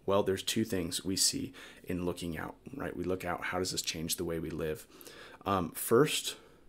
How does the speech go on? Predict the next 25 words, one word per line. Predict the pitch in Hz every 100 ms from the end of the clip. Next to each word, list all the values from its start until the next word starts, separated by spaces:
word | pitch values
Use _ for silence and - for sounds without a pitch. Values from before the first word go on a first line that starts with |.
| - - - -
we | 104
pray. | 117 - 87 90 - - - - - - - -
We | 110
pray | 107 - - 110 98 87 -
profound | - - 95 90 - 92 92 92 92 -
prayers. | - 85 82 - - - -
We | 101 101
pray | - - 92 87
spirit-driven | - - - - - 101 98 98 - - - - 80 87 104 95 87 82 - - -
prayers. | - - - - - - - - - - - -
And | 101
this | 113 123
is | 107
what | 101
I | 90
love. | 82 82 80 - -
Um, | 98 90 87 - - - - - - - -
uh, | 92 80 - - - - -
look | 113 113
at, | 110 -
with | 113 -
me | 104
at | 95
verses | 95 95 95
twenty-six | - 98 95 - 95 - - -